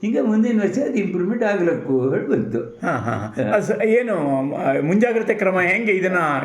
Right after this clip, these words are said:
Speaker 2: ಗೆಲ್ಲ ಸಾಧ್ಯತೆ ಇದೆ ಅಂತ ಸಲಹೆ ಕೊಡ್ತಾರೆ?
Speaker 1: ಹೌದು, ಅದು ಕೊಡ್ತು.
Speaker 2: ಹಾ.
Speaker 1: ಹಿಂಗೆ ನೀರು ಡ್ರೈನೇಜ್, ಆ, ಮೊದಲು ಅದು ಡ್ರೈನೇಜ್ ನಿಮ್ದು ಸರಿ ಇರ್ಲಿಕ್ಕಿಲ್ಲ ಅಂತು.
Speaker 2: ಹಾ.
Speaker 1: ಈ ಕಡೆ ಇಲ್ಲ ಡ್ರೈನೇಜ್ ಮೂರು ಫುಟ್ವರೆಗಿದ್ದು ಅಂಡರ್‌ಗ್ರೌಂಡ್ಗಿದ್ದು, ಹಾ, ಓಕೆ, ಹಂಗಾರೆ ಸರಿ ಇದ್ದು.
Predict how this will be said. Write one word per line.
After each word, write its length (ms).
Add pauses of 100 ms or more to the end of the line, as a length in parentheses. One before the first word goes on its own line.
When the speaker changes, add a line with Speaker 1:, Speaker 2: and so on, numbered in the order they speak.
Speaker 2:
ಗೆಲ್ಲ 220
ಸಾಧ್ಯತೆ 460
ಇದೆ 140
ಅಂತ 140
ಸಲಹೆ 260
ಕೊಡ್ತಾರೆ? 360
Speaker 1:
ಹೌದು, 260
ಅದು 160
ಕೊಡ್ತು. 320
Speaker 2:
ಹಾ. 460
Speaker 1:
ಹಿಂಗೆ 260
ನೀರು 300
ಡ್ರೈನೇಜ್, 560
ಆ, 40 (420)
ಮೊದಲು 240
ಅದು 360
ಡ್ರೈನೇಜ್ 340
ನಿಮ್ದು 300
ಸರಿ 260 (300)
ಇರ್ಲಿಕ್ಕಿಲ್ಲ 560
ಅಂತು. 260 (380)
Speaker 2:
ಹಾ. 260
Speaker 1:
ಈ 40
ಕಡೆ 160
ಇಲ್ಲ 360 (180)
ಡ್ರೈನೇಜ್ 340
ಮೂರು 240
ಫುಟ್ವರೆಗಿದ್ದು 640
ಅಂಡರ್‌ಗ್ರೌಂಡ್ಗಿದ್ದು, 720
ಹಾ, 260
ಓಕೆ, 300
ಹಂಗಾರೆ 300
ಸರಿ 260
ಇದ್ದು. 220